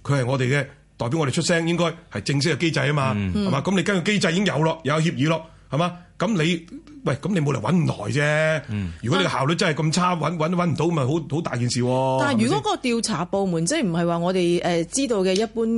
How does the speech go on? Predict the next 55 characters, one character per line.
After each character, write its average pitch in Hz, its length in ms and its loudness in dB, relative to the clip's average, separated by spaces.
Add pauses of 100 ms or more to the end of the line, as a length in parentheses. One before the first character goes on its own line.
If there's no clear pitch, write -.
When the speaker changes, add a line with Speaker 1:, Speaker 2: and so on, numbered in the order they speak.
Speaker 3:
嘅， 202 100 -2 (280)
呃， 139 220 0
譬 185 100 -4
如 156 60 2
公 214 260 2
安 202 200 0
啊， 170 120 0
或 156 100 -2
者 190 100 -2
係 185 40 0
一 196 120 0
般 208 140 0
嘅 180 60 0
調 160 200 -2
查 110 200 -4 (100)
部 147 100 -2
門 135 200 -4
噉 139 140 -2
樣， 151 180 0
Speaker 2:
嗯。 - 40 -8 (160)
強 - 280 2
力 - 60 4
嘅。 180 80 0
Speaker 3:
可 127 100 2
能 - 20 -2
係， 95 80 -6
係 214 180 0
啦， 247 80 2
係 233 120 0
我 247 100 2
哋 214 80 0
一 208 80 4
啲 277 200 -2
未， 196 220 2
我 214 140 0
哋 214 60 2
唔 170 160 0
知 175 60 2
嘅。 214 300 2 (100)
Speaker 2:
<laughs> - 120 -12
Speaker 3:
噉 320 80 0
呢 381 100 2 (100)
個 320 100 0
通 370 200 -4
報 254 200 0
機 311 160 2
制 240 160 -2
仲 180 120 -2
適 185 160 0
唔 190 60 -2
適 262 140 -2
用 165 180 -2
嘅 160 80 0
呢？ 208 160 0 (240)
Speaker 1:
嗱， 95 160 -4